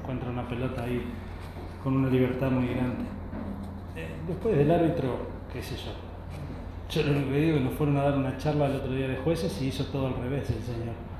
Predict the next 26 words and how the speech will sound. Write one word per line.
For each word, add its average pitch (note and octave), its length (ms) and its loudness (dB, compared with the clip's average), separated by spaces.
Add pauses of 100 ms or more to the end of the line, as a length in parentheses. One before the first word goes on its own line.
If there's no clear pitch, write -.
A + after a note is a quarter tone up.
(120)
No C#3+ 80 2
sacó C3 280 0
amarilla, C#3 800 2 (100)
no C3 180 -2
pitó C3 420 -2 (340)
los C3+ 120 -2
contactos B2+ 580 0
en B2 140 0
el B2+ 100 0
área. C#3 360 2 (380)
Yo C#3+ 80 0
no D3+ 80 2
sé D3 120 -2
para B2 180 -2
qué - 160 -4
nos C#3+ 120 6
fueron B2 240 -2
a A#2+ 40 -4
dar B2 140 -2
una, B2 180 -4 (120)
una B2+ 220 0
charla D3 300 0
cuando, A#2+ 320 -2 (720)
por B2+ 100 0
lo A#2+ 100 -2
menos, C3+ 200 2